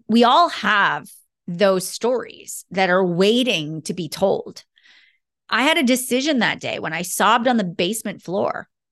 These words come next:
sit there and just wallow in self-pity, distract myself with, you know, other things, laundry, food, the kids, or I could double down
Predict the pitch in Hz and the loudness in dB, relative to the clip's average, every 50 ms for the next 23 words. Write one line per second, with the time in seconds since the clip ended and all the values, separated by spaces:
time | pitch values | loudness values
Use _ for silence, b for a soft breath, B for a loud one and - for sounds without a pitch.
0 | _ _ - - - - - 180 - - 185 170 165 185 220 269 285 269 - _ | _ _ -14 -12 -8 -4 -4 -4 -2 0 2 2 2 2 0 0 -2 -4 -8 _
1 | _ _ _ - 170 170 165 170 160 160 160 160 160 175 170 160 160 156 - - | _ _ _ -4 -2 0 0 -2 -2 -2 -4 -4 -2 -2 -2 0 -2 -2 -6 -8
2 | - - _ _ _ _ _ 196 147 147 147 147 156 165 185 208 220 220 196 180 | -12 -16 _ _ _ _ _ -12 -4 -2 0 2 2 4 4 4 4 4 2 0
3 | 180 180 - 185 170 - - _ - - 139 151 165 220 277 285 B B B B | -2 -2 -2 -2 -4 -4 -8 _ -6 -6 -6 -6 -6 -8 -10 -10 B B B B
4 | B B B _ 170 175 180 - - - - 170 151 160 175 - - 208 208 214 | B B B _ -8 -6 -4 -4 -4 -2 0 0 0 0 0 -2 -2 -2 0 0
5 | 226 220 - 233 220 226 240 240 - - 165 160 165 160 160 - _ _ _ _ | 2 2 2 2 4 4 2 2 0 0 0 0 0 0 -2 -8 _ _ _ _
6 | _ - - 160 156 151 143 139 139 139 - - 175 160 147 160 175 180 - 208 | _ -12 -10 -8 -6 -4 -4 -4 -6 -8 -6 -4 -4 -2 0 0 -2 0 0 0
7 | 196 214 220 220 190 165 127 139 156 175 185 185 180 185 185 180 185 180 _ 180 | 0 0 0 -2 -2 -2 -2 -2 -2 -2 -2 -4 -4 -4 -4 -4 -6 -6 _ -4
8 | 165 160 170 170 175 175 175 180 170 - - 160 156 175 214 233 - - - - | -4 -2 -2 -2 -2 -4 -6 -8 -8 -6 -4 -2 0 0 -2 -2 -6 -10 -16 -12
9 | - 180 190 185 180 180 202 202 254 214 202 214 220 233 233 214 220 233 - - | -6 -2 0 2 2 2 0 0 -2 -2 0 0 0 0 -2 -4 -4 -6 -6 -8
10 | - - - | -12 -14 -18